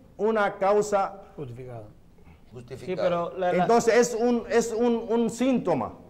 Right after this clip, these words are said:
Speaker 1: de dictadura. Cuando, cuando viene la policía y lleva a uno y lo mete preso. ¿Por qué? Después te digamos. Se acabó la historia.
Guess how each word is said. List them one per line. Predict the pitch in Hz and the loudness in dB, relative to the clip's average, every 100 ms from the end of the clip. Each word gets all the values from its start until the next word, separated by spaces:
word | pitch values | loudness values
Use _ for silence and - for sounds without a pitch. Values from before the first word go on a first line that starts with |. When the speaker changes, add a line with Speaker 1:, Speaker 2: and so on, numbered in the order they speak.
| - | -8
Speaker 1:
de | 143 185 | 0 0
dictadura. | 208 - 175 185 208 110 85 - - - - - - - - - - - - - 147 | 0 2 4 6 4 2 -2 -10 -20 -20 -20 -20 -20 -20 -20 -20 -20 -20 -20 -8 0
Cuando, | 175 165 156 | 2 2 0
cuando | - 156 160 165 | 0 0 2 4
viene | 226 247 | 4 6
la | 226 | 6
policía | 226 226 220 | 4 4 4
y | |
lleva | 202 220 220 | 4 6 6
a | |
uno | 240 233 214 - 151 | 6 4 2 -2 -2
y | |
lo | 156 | 0
mete | 185 214 185 | 0 0 0
preso. | 185 156 - 110 - - - - - - | 2 0 0 -8 -14 -20 -20 -20 -16 0
¿Por | 214 226 | 2 4
qué? | 226 156 - - - | 4 4 0 -10 -6
Después | 135 147 208 | -4 0 0
te | 196 | 0
digamos. | 170 135 123 - - - - - - - - - - - - - | 0 -2 -2 -6 -16 -4 -4 -4 -16 -8 -8 -8 -18 -10 -10 -6
Se | - | -4
acabó | 127 165 | 0 2
la | 185 | 2
historia. | 139 - 101 | 2 -2 -6